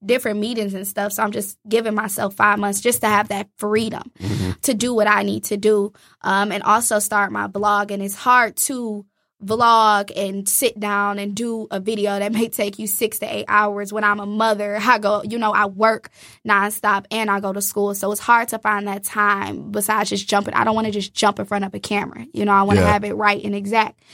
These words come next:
Speaker 1: and do it the correct way. So January,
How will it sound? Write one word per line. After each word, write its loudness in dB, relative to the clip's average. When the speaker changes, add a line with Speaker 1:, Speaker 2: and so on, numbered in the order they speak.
Speaker 1:
and 0
do 6
it -2
the -4
correct -2
way. -6
So -2
January, 2